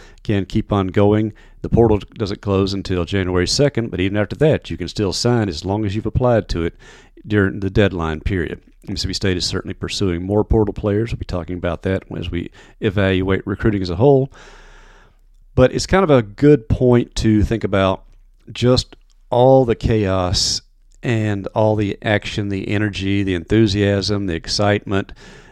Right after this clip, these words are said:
and yes, even some of the downturns that have gone on in these recent weeks, beginning, again, as I said,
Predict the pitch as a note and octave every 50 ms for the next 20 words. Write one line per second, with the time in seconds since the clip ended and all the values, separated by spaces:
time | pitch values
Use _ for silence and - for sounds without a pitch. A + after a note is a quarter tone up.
0 | _ _ - A#2 D3 C#3+ A#2+ A2 G#2+ A#2+ A#2 - F#2 G2 G#2 A2 A2 - - G2+
1 | G2 G#2 G#2 G2+ F2 - G2 G2+ G2+ G#2 G#2 G#2 G2 - G2 G2 G2 G#2 A2 G#2
2 | - F#2+ F#2 F#2 F#2+ G#2 A2 A2 G2 F#2+ F#2 F#2+ F#2 G#2+ A2 G#2 F2+ F2+ F#2 F2+
3 | F2 F2 F#2 G2 A2+ - - F2+ F#2 F#2+ F2 F2+ F#2 F#2 F2+ - A#2+ - - -
4 | D3+ C#3 G#2+ - - - - - - - - G2 G2 F#2 F2+ E2+ F2 F#2+ G2+ G#2+
5 | - F2 E2+ E2 F2 F#2+ - - - - E2 F2+ E2+ - F#2 F2 F2+ -